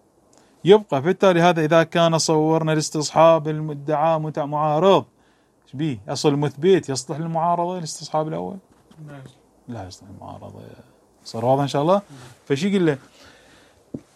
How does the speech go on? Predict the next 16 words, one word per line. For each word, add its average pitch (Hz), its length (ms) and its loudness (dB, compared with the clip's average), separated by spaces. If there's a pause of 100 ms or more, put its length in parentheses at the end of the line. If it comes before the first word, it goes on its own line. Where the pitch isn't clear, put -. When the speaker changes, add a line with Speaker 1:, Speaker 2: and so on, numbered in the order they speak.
(140)
Speaker 1:
قال: 170 480 6
"ولو 156 380 4
ثبت، 156 500 -2
ولو 151 300 2
تشبث 151 600 -2
الخصم 151 440 -2
في 233 300 0
ترجيح 214 680 2
الاحتمال 202 760 0
الأول 180 1000 2
بأصالة 135 920 0
عدم 131 440 -4
تعلق 123 640 -6
النسخ 117 460 -10
بالجميع". 104 500 -10 (1300)
ها؟ 127 200 -4